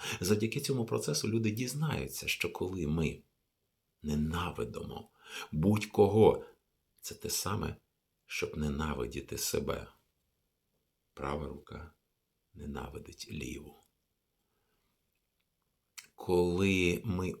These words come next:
упереджені чи дискримінуємо когось через колір його шкіри, релігію, національність, культуру, стать, спосіб життя, економічний чи соціальний статус, це те саме,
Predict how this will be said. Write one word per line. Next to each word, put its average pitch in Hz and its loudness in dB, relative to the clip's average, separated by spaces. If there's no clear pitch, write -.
упереджені 76 2
чи - 2
дискримінуємо 78 2
когось - 0
через 76 4
колір 71 4
його 71 0
шкіри, 69 0
релігію, 69 0
національність, 73 0
культуру, 73 0
стать, - -2
спосіб - -2
життя, 76 -2
економічний 76 0
чи - -4
соціальний 78 0
статус, - -2
це - 4
те - -2
саме, 98 2